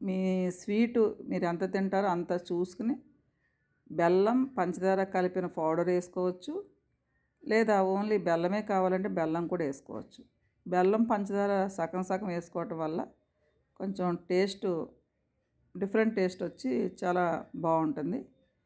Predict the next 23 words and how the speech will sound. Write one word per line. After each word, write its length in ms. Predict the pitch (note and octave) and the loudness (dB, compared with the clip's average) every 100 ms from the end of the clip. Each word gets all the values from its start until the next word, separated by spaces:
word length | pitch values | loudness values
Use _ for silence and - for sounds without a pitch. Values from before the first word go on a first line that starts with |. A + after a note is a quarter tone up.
| _ _ - | _ _ -4
నేనైతే 640 | G3 F#3+ G3 F3+ D#3 - _ _ _ _ - | 0 0 2 2 0 -8 _ _ _ _ -2
బెల్లం 340 | F#3 F#3 G3 | 2 4 2
ఒకటే 300 | F#3 F3+ F#3+ | 0 0 0
వేసాను. 480 | D#3+ D3+ D#3+ F#3+ C#4 - _ _ _ _ _ _ | -2 -4 -6 -4 -4 -8 _ _ _ _ _ _
అలాగే 300 | G3 G3 G#3 | -2 2 2
స్పూన్ 420 | G3+ - G3 G#3 | -2 -4 -2 0
మిరియాలు, 600 | G3+ F3+ F3+ F3 E3+ F3 - _ _ _ _ _ _ - | 2 2 2 2 0 -4 -8 _ _ _ _ _ _ -14
ఒక 200 | F3 F#3 | -8 0
ఆరు 320 | F3+ F3 F3+ | 2 4 4
యా-, 340 | E3 D#3+ D#3+ - | 2 2 0 -2
ఇలాచీలు, 640 | E3 E3 D#3+ D#3+ D3 C#3+ - _ _ _ _ | -2 -2 -2 -4 -2 -4 -8 _ _ _ _
ఇవి 340 | F#3+ F3+ E3 | 0 2 2
మిక్సీ 320 | E3+ F#3 - A3+ | 0 -2 0 0
పట్టేయాలి. 520 | F#3+ D3+ D3 C3+ - | 0 -2 -4 -4 -4
మిక్సీ 320 | - F#3 - | -6 -4 0
వేసుకునేటప్పుడు 920 | G3+ G3 G3 F#3+ F#3 F3 - A#3+ G#3+ F#3+ - _ _ _ - | 0 0 -2 0 0 0 -2 -2 -2 -4 -12 _ _ _ -6
మనము 460 | F3+ F3 E3 E3 | -2 0 2 0
రెండు 200 | D#3+ F3+ F3 | 0 0 0
చెంచాలు 280 | E3+ E3+ G3 | 0 0 0
పంచదార 340 | F#3 F3 F#3+ | 2 2 2
వేసుకుంటే 720 | F3+ F3 - E3 D3+ C4+ A#3+ | 2 0 -4 -4 -2 -2 -2
మనకి 760 | - - E3 D#3 E3 D#3 D3 - _ _ _ _ _ _ _ _ - | -4 -2 -2 -2 -2 -2 -2 -6 _ _ _ _ _ _ _ _ -8
అవి 480 | G#3+ F3+ D#3+ D3+ | 0 2 2 0